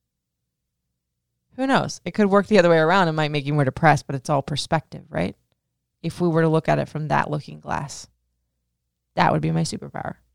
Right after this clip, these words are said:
to be able to go back to any of my most favorite memories and just relive them once a year. I think that would be dope.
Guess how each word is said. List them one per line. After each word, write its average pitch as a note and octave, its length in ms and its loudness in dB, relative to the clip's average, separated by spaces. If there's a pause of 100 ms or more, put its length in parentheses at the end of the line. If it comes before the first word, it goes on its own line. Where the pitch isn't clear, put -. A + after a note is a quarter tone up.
(220)
to - 80 -20
be G3+ 100 -6
able F#3 140 0
to G#3 60 0
go A#3+ 200 2
back F3+ 420 4 (520)
to E3+ 240 -6
any G3+ 260 4
of F#3 140 0
my F3 440 0 (380)
most F#3 320 0
favorite G3 280 -2
memories D#3+ 600 -6 (1300)
and E3+ 200 -4
just E3 380 4
relive D3+ 320 -4
them D3 380 -8 (240)
once C#3+ 320 -4
a - 80 -6
year. - 220 -12 (1800)
I D#3 80 -6
think D#3+ 140 -8
that - 80 -8
would - 100 -14
be F3+ 80 -12
dope. F3+ 300 -20